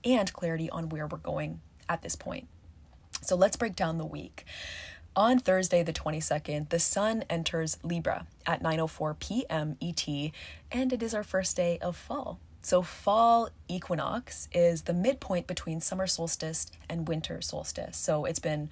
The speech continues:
three months since summer solstice, and it will be three months now until winter solstice. So we are at the direct midpoint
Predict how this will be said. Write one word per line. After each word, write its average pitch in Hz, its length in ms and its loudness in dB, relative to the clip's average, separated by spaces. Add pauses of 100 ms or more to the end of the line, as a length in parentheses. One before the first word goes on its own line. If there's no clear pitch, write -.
(260)
three 202 340 -2
months 165 480 0
since 160 300 0
summer 156 180 -2
solstice, 156 560 -6
and 160 80 -6
it 147 80 -8
will 165 80 -6
be 156 140 -6
three 175 260 -6
months 165 260 -4
now 151 280 -6
until 151 500 -6 (320)
winter 196 340 0
solstice. - 580 -6
So - 200 0
we 175 180 -2
are 214 160 2
at 180 160 -6
the 160 80 -4
direct 156 540 -6 (100)
midpoint 170 960 -6